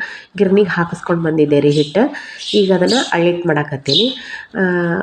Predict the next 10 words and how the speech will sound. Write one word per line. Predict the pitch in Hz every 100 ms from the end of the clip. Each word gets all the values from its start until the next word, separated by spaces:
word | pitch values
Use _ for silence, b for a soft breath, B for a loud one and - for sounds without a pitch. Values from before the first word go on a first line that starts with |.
| -
ಒಂದು | 190 185
ಕಪ್ | - 175 - 165 160 156
ಬೆಲ್ಲನ | 156 151 165 170 160 156 160 - 175
ನಾನು, | 175 156 226 277 B B B -
ಆ, | 180 165 156 160
ಬಾಳ್ಗೆ | 156 165 160 170
ಒಳಗೆ | 180 160 156 233
ಸ್ವಲ್ಪ | - 175 170 156
ನೀರು | 156 170 165
ಹಾಕಿ, | 156 - 226 302